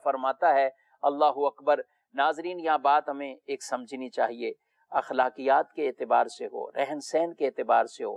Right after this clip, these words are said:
ایک دوسرے کے ساتھ معاملات ہوں، لین دین ہوں، کسی پر بھی کوئی اس طرح کے ظلم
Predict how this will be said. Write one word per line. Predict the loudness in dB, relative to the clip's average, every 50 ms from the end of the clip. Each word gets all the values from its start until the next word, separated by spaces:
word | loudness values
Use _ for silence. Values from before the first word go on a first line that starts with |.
| -8 -6
ایک | -8 -8 -8
دوسرے | -8 -6 -6 -6 -4 -4 -4 -6
کے | -6 -6
ساتھ | -8 -2 0 0 0 0 -2
معاملات | -6 -4 -2 -2 -2 -2 0 2 2 2 2
ہوں، | 0 -4 -6 -4 -4 -6
لین | -6 -4 -2 0 0 0 -2 -4 -4
دین | -2 0 0 0 -2
ہوں، | 0 2 2 2 2 2 _ _ _ _ _ _ _ _ _ _
کسی | -2 -2 -2 0 0 -2 -2 0
پر | 2 2 2
بھی | 2 0 -4
کوئی | -4 -4 -4 -2 -4
اس | -6 -6 -4
طرح | 0 0 0
کے | 0 0 -2
ظلم | -2 0 2 2 2 2